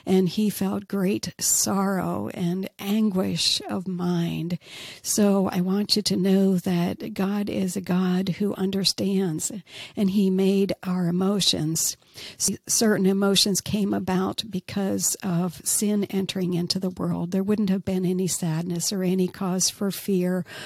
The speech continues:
or anxiety. Those things did enter with the fall of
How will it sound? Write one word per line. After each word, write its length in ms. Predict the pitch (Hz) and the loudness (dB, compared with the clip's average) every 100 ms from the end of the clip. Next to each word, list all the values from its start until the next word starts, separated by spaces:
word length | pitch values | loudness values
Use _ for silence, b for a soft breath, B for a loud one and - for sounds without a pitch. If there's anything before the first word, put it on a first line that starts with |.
| B B | B B
or 220 | 202 185 | 0 2
anxiety. 800 | 170 170 - 170 175 165 170 165 | 2 0 0 0 0 0 0 -2
Those 320 | 180 190 190 | 0 0 0
things 300 | - 196 185 | 0 -2 -2
did 280 | - 196 180 | -2 -2 -2
enter 560 | 185 196 - 185 170 175 | 0 0 0 -2 0 0
with 340 | 202 180 160 | 0 0 0
the 180 | 202 180 | -2 -4
fall 440 | - - 185 190 | -4 -4 -2 0
of 220 | 180 175 | -2 -4